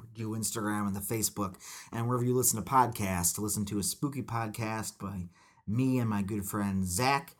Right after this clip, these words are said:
um, where we discuss monsters, madness, and mayhem. So, um, if you like paranormal stories, here's a little bit of history.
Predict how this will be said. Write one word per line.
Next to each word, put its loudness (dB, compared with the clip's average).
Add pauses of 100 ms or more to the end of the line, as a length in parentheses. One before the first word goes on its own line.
(500)
um, -2
where 0
we 0
discuss -4
monsters, 2
madness, 0
and 2
mayhem. 0 (600)
So, -2
um, 0 (380)
if -16
you -2
like -2
paranormal 0
stories, -2 (560)
here's 2
a -4
little 8
bit 10
of 6
history. 6